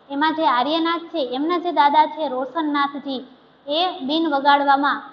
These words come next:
સાપને પકડવામાં ખૂબ જ પ્રખ્યાત હતા. એમની ચર્ચા આપણે ભાગ એકની અંદર કરી હતી. ત્યાર પછી આપણે હોમવર્ક આપેલું હતું કે નાગ ગુફન વિશે તમારે લખવાનું. તો નાગ ગુફન કોને કહેવાય? એટલે કે નાગની જે અલગ અલગ જાતો છે, એની જે અલગ અલગ ડિઝાઇનો છે,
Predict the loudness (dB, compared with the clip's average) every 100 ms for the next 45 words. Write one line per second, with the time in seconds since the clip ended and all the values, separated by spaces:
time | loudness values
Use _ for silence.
0 | -20 _ -2 -2 -2 -6 -4 0 2 4
1 | 4 0 -2 -10 -12 -2 0 0 -4 -4
2 | -4 2 2 4 0 -2 -4 -6 -2 -2
3 | -2 -2 -2 2 4 4 0 -4 -2 -2
4 | -4 -10 -8 -6 -6 -6 -4 0 0 0
5 | -12 -20 _ _ -6 -4 -4 -6 -12 -8
6 | 0 0 0 -4 -4 -10 -14 _ _ _
7 | _ -6 -4 0 2 2 2 0 2 2
8 | 2 -2 -2 -2 -6 -6 -4 0 2 0
9 | -4 -6 -4 -4 -2 -4 -6 -6 -6 -6
10 | -4 -4 -4 -8 -6 -6 -6 -10 -12 -8
11 | -4 -2 -2 -6 -6 -6 -6 -4 -6 -6
12 | -6 -6 -6 -10 -20 _ _ _ -10 -6
13 | -4 -2 0 0 -2 -2 0 2 2 0
14 | 0 -2 -4 -6 -6 -4 -4 -4 -4 -4
15 | -6 -2 0 0 0 -2 -4 -6 -4 -2
16 | -2 -2 -4 -6